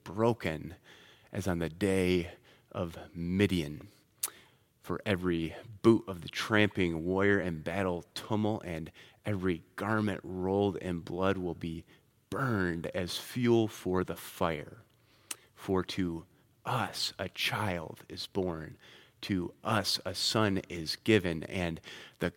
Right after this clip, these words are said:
government shall be upon his shoulder, and he shall be called Wonderful Counselor, Mighty God, Everlasting Father, Prince of Peace.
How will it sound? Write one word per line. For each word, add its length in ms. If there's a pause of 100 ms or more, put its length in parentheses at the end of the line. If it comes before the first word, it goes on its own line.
(100)
government 560
shall 180
be 260
upon 460
his 220
shoulder, 500 (760)
and 140
he 260
shall 200
be 140
called 600 (480)
Wonderful 840
Counselor, 640
Mighty 640
God, 580 (520)
Everlasting 720
Father, 640 (680)
Prince 300
of 200
Peace. 560